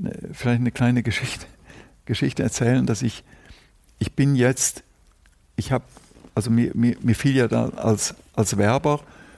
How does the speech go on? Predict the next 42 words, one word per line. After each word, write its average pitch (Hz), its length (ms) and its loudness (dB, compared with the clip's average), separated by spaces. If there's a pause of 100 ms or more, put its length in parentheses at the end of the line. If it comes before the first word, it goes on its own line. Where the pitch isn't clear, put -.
(120)
dadurch, 123 520 0
dass - 180 -4
man 110 120 2
dann 110 140 0
irgendwann 110 320 0
ist 107 160 -6
man 104 120 -2
bekannt 131 880 -2
und 104 160 -2
man 101 180 -2
hat 110 140 -4
auch 107 60 -2
ein 101 100 -2
gutes 110 380 -6
Renommee 127 680 2
und 107 200 -2
so 123 140 -2
weiter 110 360 0
und 104 140 -2
alle 113 260 0
Türen 131 320 -2
öffnen 123 480 2
sich, 117 400 -2 (300)
man 113 140 2
hat 107 60 0
ein 113 40 2
super 123 320 0
Netzwerk 123 840 2
und 127 100 -2
man 113 140 2
kennt 127 280 0
sie - 180 2
alle 117 300 2
und 113 120 0
so 117 120 -2
weiter. 113 400 0 (760)
Äh, - 60 -2 (360)
ähm, 110 220 2 (360)
und 113 320 0 (800)
da 110 160 2
wird 131 180 0
dann 127 200 0